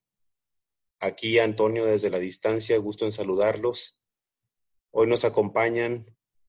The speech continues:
para otro capítulo, el tercero de esta serie, otro capítulo de las etapas de la libertad financiera. Están con nosotros Juan Manuel. Juan Manuel,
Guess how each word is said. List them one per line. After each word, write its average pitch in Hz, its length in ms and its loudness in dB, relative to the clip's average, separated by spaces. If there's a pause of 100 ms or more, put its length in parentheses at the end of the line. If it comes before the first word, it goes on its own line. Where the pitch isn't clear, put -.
(760)
para 104 240 2
otro 110 240 2
capítulo, 117 760 -2
el 101 140 -8
tercero 113 560 2
de 107 120 2
esta 107 220 -4
serie, 113 480 -2 (600)
otro 107 240 -2
capítulo 113 800 -2
de 101 180 0
las 101 240 -2
etapas 110 640 -4
de 113 80 -6
la 104 80 -2
libertad 95 440 -4
financiera. 90 640 -8 (920)
Están 113 400 -4
con 117 120 0
nosotros 113 1000 -2 (1200)
Juan 110 140 0
Manuel. 110 580 0 (800)
Juan 107 140 -4
Manuel, 110 560 -2